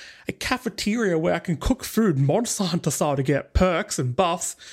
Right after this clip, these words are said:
There's also a multiplayer area where you can play co-op missions to get a different type of resource, to get different sort of weapons.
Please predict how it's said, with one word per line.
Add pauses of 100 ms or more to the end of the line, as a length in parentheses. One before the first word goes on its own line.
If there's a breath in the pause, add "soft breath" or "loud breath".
(200 loud breath)
There's
also
a
multiplayer
area
where
you
can
play
co-op
missions
to
get
a
different
type
of
resource,
to
get
different
sort
of
weapons.